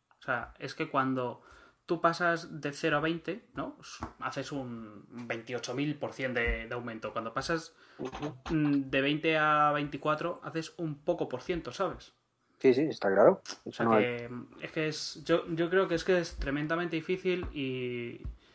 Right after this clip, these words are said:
Speaker 1: y se llega hasta un nivel que dices, "Mm, vale, es que me, me cuesta seguir adelante".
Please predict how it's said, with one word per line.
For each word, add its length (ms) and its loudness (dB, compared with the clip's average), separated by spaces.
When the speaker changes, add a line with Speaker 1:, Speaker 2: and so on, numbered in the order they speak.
Speaker 1:
y 80 -6
se 140 -6
llega 200 2
hasta 180 -2
un 80 0
nivel 260 0
que 80 -4
dices, 640 -4
"Mm, 200 0
vale, 160 0
es 100 -6
que 120 -2
me, 200 -2
me 300 -2
cuesta 300 -2
seguir 240 -6
adelante". 440 -8